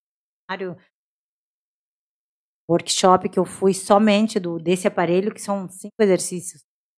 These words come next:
Só cinco, tu pensa, "Nossa." Mas como é importante pra alinhar nosso pé, pra desenvolver uma musculatura que a gente não utiliza. E olha do que a gente tá falando, da base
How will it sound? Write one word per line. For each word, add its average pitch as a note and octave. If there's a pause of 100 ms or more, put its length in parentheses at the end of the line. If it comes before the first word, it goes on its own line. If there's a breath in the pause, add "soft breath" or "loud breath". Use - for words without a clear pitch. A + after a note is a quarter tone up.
(320)
Só G#3
cinco, G3+
tu -
pensa, D#3+
"Nossa." F3 (1300)
Mas F#3+
como A#3
é C4
importante A#3+
pra G#3
alinhar G#3
nosso G3+
pé, F#3
pra F#3+
desenvolver A3+
uma G#3+
musculatura G#3
que G#3+
a G#3
gente G#3+
não A3
utiliza. A3
E F3+
olha A#3
do A#3
que A#3+
a A#3+
gente A#3
tá A#3
falando, G#3+
da G3+
base A3+